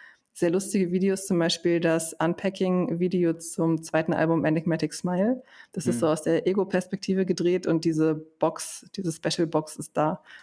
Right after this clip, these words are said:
Speaker 1: dann auseinandergenommen worden und sie nehmen, glaub ich, die Schallplatte oder die C D und schmeißen die so Frisbee-mäßig weg und so. Also es ist, <laughs> es ist wirklich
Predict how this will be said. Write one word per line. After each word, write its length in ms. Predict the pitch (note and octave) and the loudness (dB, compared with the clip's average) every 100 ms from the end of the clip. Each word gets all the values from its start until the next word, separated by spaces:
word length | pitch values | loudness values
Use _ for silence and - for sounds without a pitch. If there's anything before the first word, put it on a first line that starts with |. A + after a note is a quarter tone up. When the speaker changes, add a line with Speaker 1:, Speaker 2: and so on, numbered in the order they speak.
| _ _ - | _ _ 0
Speaker 1:
dann 160 | E3 | 2
auseinandergenommen 680 | D3+ D3+ E3 E3 E3+ E3 D3 | 2 2 2 2 2 2 2
worden 300 | D#3 D#3 D#3 | 2 4 2
und 160 | D#3+ | 0
sie 80 | E3 | 0
nehmen, 380 | F3 F3 F3 - - - | 2 2 2 -2 -10 -4
glaub 160 | D#3+ | -2
ich, 100 | D#3+ | 0
die 100 | - | -2
Schallplatte 480 | E3+ F3 F#3 F#3+ F#3 | 0 2 2 0 2
oder 140 | D#3+ E3 | 2 2
die 120 | E3 | 0
C 140 | E3+ | 0
D 160 | E3 F#3 | 2 2
und 120 | E3+ | 0
schmeißen 320 | E3 D#3 E3+ | 0 2 2
die 80 | E3 | 2
so 100 | D#3+ | 0
Frisbee-mäßig 720 | D#3+ E3+ - D#3+ E3+ E3+ D#3 | -2 -4 0 0 0 -2 -6
weg 180 | D#3+ - | -4 -2
und 100 | D#3+ | -2
so. 160 | D3+ | 0
Also 200 | D#3+ - - | -2 -4 -4
es 360 | - - - | -6 -6 -8
ist, 140 | B2 - - - - - - | -8 -10 -18 -18 -6 -2 -2
<laughs> 500 | - F3+ - - - | -2 -4 -4 -4 -2
es 200 | G3+ G3+ | 0 0
ist 220 | - - | -2 -2
wirklich 340 | G3+ G#3 - | 0 0 -2